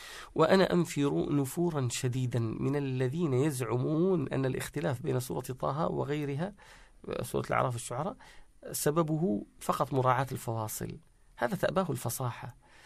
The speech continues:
ويرده القرآن الكريم. أنت ترى آيات آه، بينات كان يمكن فيها مراعاة الفواصل ولم يحدث. مثلًا ذكرنا في سورة، آه، سيدنا محمد صلى الله عليه وسلم، كذلك في سورة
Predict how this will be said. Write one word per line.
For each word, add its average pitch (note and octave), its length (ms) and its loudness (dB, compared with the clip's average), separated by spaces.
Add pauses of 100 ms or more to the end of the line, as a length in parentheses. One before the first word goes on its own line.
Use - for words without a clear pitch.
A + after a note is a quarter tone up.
(200)
ويرده C#3 480 4
القرآن B2+ 360 2
الكريم. A#2+ 420 -2
أنت F#2+ 160 -2
ترى D3+ 320 0
آيات B2+ 420 -2 (800)
آه، C3 120 4
بينات C3 580 2
كان F#3+ 200 0
يمكن F#3+ 340 2
فيها D#3+ 260 0
مراعاة C#3 440 4
الفواصل C3 600 2 (260)
ولم B3 220 2
يحدث. - 280 0 (540)
مثلًا D#3 220 4
ذكرنا F3+ 240 4
في E3+ 120 0
سورة، E3 280 2
آه، - 440 -4
سيدنا D3+ 300 2
محمد B2 240 2
صلى - 120 -10
الله A#2+ 120 0
عليه A2 100 -2
وسلم، G#2+ 220 -4
كذلك F#3 300 4
في F3 140 -2
سورة F#3 260 2